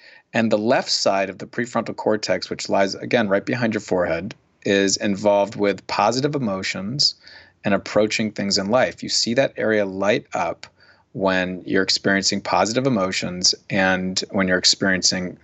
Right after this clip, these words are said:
a, a sense of approaching things in life. And so the right side is more associated with what I'll call negative emotions. They don't, doesn't mean they're negative. Sometimes they're uncomfortable. It's really hard to, the English language isn't the best at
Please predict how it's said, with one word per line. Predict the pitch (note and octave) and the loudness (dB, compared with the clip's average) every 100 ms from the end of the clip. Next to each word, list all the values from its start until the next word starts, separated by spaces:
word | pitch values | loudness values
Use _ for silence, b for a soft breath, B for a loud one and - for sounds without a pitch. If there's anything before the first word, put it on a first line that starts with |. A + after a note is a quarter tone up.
| - | -2
a, | F#2+ | 2
a | G2 | 2
sense | - F#2 | 2 0
of | |
approaching | E2 - F#2 F2+ F#2 | -4 -2 0 0 -2
things | - F2+ | -4 -4
in | E2+ | -4
life. | E2+ A2 - | -4 -8 -6
And | A2+ | 0
so | F#2+ F2 | 2 2
the | F2+ | -2
right | F2+ A2+ G#3 | 0 2 2
side | - F#2 E2+ F2 - B B B - | 2 2 0 -6 -8 B B B -4
is | G#2+ | 2
more | G#2 G2+ G#2 - _ _ _ - | 4 4 2 -2 _ _ _ -2
associated | A2 - G2 - F#2+ F#2+ | 0 2 0 0 -2 -2
with | F#2 F#2+ F#2 - B B B B - | 0 0 0 -2 B B B B 2
what | B2+ | 4
I'll | B2 | 4
call | - D#3 | 2 0
negative | D#3+ D3+ D3 C#3+ | 2 2 2 0
emotions. | C#3 C3 C#3 C#3 C#3+ | 0 2 0 -2 -4
They | A#2 | -4
don't, | G#2+ B2+ C#3+ - - | 0 0 0 -6 -2
doesn't | C3+ C3+ A2+ | 0 0 -2
mean | A2+ C3 | -2 2
they're | A2+ | 2
negative. | G#2 G#2+ A#2 B2+ | 2 2 2 0
Sometimes | - C3 - A#2+ | -2 -2 -2 0
they're | A#2 A2+ | 4 2
uncomfortable. | G#2+ A2+ A2+ B2 B2+ | 2 -2 0 0 2
It's | B2 | 0
really | G3 F3 | 0 2
hard | C3 C3 C3 | 2 2 0
to, | A2+ B B | -10 B B
the | D3+ | 2
English | G3+ F#3 C#3+ | 4 2 2
language | A#2+ A#2+ A#2 G#2 | 0 0 0 0
isn't | G#2+ G#2+ G2 | -2 -2 -4
the | |
best | F#2 G#2 G2 - | 0 2 2 2
at | F#2+ F2 | 0 0